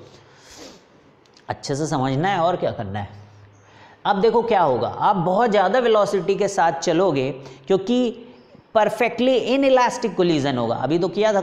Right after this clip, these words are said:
लास्ट क्वेश्चन में कि perfectly inelastic collision में what happens कि दोनों बॉल चिपक जाएंगे, ठीक है, यानी कि फेविकोल का मजबूत जोड़ लगेगा उनके बीच में और फिर ये दोनों साथ साथ चलेंगे,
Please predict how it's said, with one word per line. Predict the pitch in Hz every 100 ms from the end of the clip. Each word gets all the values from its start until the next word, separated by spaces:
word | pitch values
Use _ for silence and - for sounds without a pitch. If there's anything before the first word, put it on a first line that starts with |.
| 170 156
लास्ट | 156 160 -
क्वेश्चन | 160 - 160 156
में | 160 143
कि | 160 127
perfectly | 143 143 143 156 160 147
inelastic | 156 147 135 139 143 143
collision | 135 143 170 156
में | 123
what | 139 156
happens | 123 - 123 143 - - -
कि | 151
दोनों | 147 151 170
बॉल | 131 156
चिपक | 147 180 185 185 127
जाएंगे, | 98 95 98 98 - -
ठीक | - 147
है, | 208 185
यानी | 135
कि | 135 135
फेविकोल | 139 131 135 131 120
का | 170
मजबूत | 180 120 98 107 101
जोड़ | 104 123
लगेगा | 165 165 175 170
उनके | 165 165
बीच | 151 160 160 160
में | 165 - - - - -
और | 185 220
फिर | - 240
ये | 233
दोनों | 190 196 208 214
साथ | - 180 202
साथ | 202 208 190 185
चलेंगे, | - 139 135 139 139